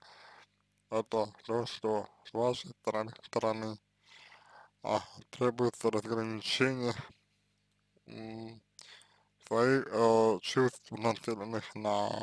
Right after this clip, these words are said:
мужа, и чувств, нацеленных на себя.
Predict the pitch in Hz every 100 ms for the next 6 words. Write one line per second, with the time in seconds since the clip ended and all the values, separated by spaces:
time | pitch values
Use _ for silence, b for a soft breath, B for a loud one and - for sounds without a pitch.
0 | 117 - - 127 156 160 120 104 131 139
1 | - - 139 - 113 104 - 127 117 113
2 | - - _ B B B B B - 113
3 | 107 143 110 87